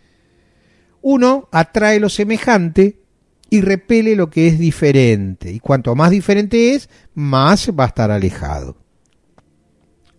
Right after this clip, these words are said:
Con el mal, con las insidias del mal,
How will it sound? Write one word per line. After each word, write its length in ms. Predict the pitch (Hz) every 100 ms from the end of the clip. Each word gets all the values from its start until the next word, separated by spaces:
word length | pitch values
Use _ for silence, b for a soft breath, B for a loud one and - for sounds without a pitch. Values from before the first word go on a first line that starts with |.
| b b b b b b
Con 180 | 370 359
el 120 | 294
mal, 360 | 233 175 202 - _ _ _ -
con 160 | 131
las 220 | 135 127 156
insidias 640 | 151 - 277 269 214 156
del 180 | 151 170
mal, 400 | 196 123 151